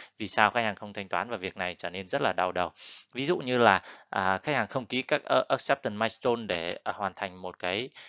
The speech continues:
à, milestone nào đó vì một số các điều kiện rất là nhỏ không thỏa mãn tới. Thí dụ như chín mươi chín phần trăm số bug đã được giải quyết ở trong U A T, nhưng họ nói rằng một phần trăm số bug chưa giải quyết, mà những cái bug đó là có thể tolerate được, á,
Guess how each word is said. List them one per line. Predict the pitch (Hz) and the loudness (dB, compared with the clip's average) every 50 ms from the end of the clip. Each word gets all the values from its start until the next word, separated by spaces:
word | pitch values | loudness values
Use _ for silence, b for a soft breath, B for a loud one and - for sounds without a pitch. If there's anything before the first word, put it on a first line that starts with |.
| B B B _ | B B B _
à, | - 101 98 98 95 95 95 95 98 95 - - - - - - - - - 127 - - | -8 -4 -2 -2 0 -2 -2 -4 -6 -8 -12 -16 -20 -20 -20 -20 -20 -20 -18 -16 -14 -12
milestone | 135 127 127 120 110 - - 127 113 107 | 2 8 8 8 8 8 4 0 0 0
nào | 101 92 | 0 0
đó | 95 95 107 | 4 4 4
vì | 120 117 113 104 101 | 4 2 0 -2 -2
một | 98 98 95 | -2 -4 -6
số | - - 107 110 | -6 -4 -4 -4
các | 113 - 147 131 | -4 -4 -4 -4
điều | 113 104 90 | -2 -4 -2
kiện | - - 104 - 123 | -2 -4 -4 -2 -2
rất | 139 156 | 0 0
là | 156 120 | 2 0
nhỏ | 101 98 87 80 85 | 2 0 0 0 -2
không | - - 120 | -4 -6 -8
thỏa | - 101 90 | -8 -4 -2
mãn | 90 90 - 139 | 0 0 0 0
tới. | - 123 120 120 - | 0 -2 -2 -2 -2
Thí | 135 127 | -4 -4
dụ | 135 139 | -4 -4
như | 127 120 123 117 | -4 -4 -6 -6
chín | - - 139 160 | -4 -6 -6 -6
mươi | 170 156 | -6 -6
chín | 147 147 131 | -6 -6 -4
phần | 127 135 107 | -4 -4 -2
trăm | 98 - 117 120 120 B B B B B B B | 4 4 4 4 4 B B B B B B B
số | - - - 110 120 123 | -8 -2 0 2 0 4
bug | - 156 165 - - 131 | 6 4 4 4 4 4
đã | - - 131 | 4 6 6
được | 120 104 - | 4 0 0
giải | 104 90 87 | 0 -2 0
quyết | - 147 160 | 0 0 0
ở | - 117 | 0 0
trong | - 117 117 117 | 0 0 -2 -2
U | 120 120 117 117 | -2 -2 -2 -2
A | 117 - | -2 -2
T, | 127 120 120 127 | -2 -2 -2 -2
nhưng | 135 139 135 | -4 -4 -2
họ | 120 123 120 | -2 -2 -2
nói | 107 104 107 127 | 2 2 2 2
rằng | - 117 101 104 | 2 0 0 0
một | 104 107 107 - | 0 0 -2 -2
phần | - 104 | -4 -2
trăm | 98 113 113 107 | 0 0 0 0
số | - 123 | -4 -8
bug | 131 156 - | -8 -8 -8
chưa | - - 117 | -6 -6 -4
giải | 98 90 | -4 -4
quyết, | 82 - 139 156 B B B B B - | -4 -4 -4 -4 B B B B B 0
mà | 113 110 | 0 0
những | 117 127 - | 0 0 -4
cái | 156 147 | -4 0
bug | 143 160 156 143 | 0 0 2 6
đó | 120 117 127 | 6 6 6
là | 160 165 | 6 4
có | - - - 117 147 | 2 2 4 4 4
thể | - 131 101 | 4 2 -2
tolerate | - - 113 117 117 120 123 147 170 - | 0 2 2 4 4 4 2 2 0 0
được, | 120 104 101 - - - | -2 -2 -4 -4 -6 -6
á, | - 127 | -6 -6